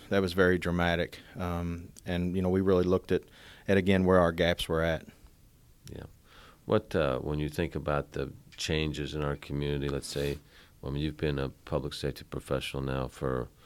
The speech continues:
Speaker 1: Twenty-five years.
Speaker 2: Twenty-five years. How's it different now than twenty-five years ago?
Speaker 1: If you would have told me twenty-five years that we would have been doing this, um, I would have disagreed. I mean, it's,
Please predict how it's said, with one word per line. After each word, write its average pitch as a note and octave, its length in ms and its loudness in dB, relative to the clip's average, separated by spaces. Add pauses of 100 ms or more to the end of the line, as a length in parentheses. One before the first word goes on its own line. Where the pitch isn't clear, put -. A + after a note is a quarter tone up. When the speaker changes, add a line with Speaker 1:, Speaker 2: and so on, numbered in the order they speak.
(280)
Speaker 1:
Twenty-five F2 680 -4
years. F#2 240 -4
Speaker 2:
Twenty-five C2+ 560 -2
years. C2 420 -6 (480)
How's A2 200 0
it B1+ 80 -6
different C#2+ 360 0
now A#1 280 4
than A#1+ 180 -16 (300)
twenty-five B1+ 500 -10
years A#1+ 240 -14
ago? A1+ 280 -14 (100)
Speaker 1:
If A#2+ 220 -10
you C3 100 4
would C3 100 8
have A2 120 6
told A2+ 240 6
me A2 100 6
twenty-five G#2 540 4
years G2 320 4
that E2+ 180 -2 (420)
we G2+ 140 6
would G2 140 8
have F2 100 2
been F2+ 160 4
doing F2+ 240 4
this, F2 380 0 (240)
um, E2 480 -4 (180)
I E2+ 140 -2
would E2+ 100 2
have D#2 60 -4
disagreed. E2 640 -2 (240)
I F2 60 -4
mean, E2+ 160 -2
it's, - 340 -4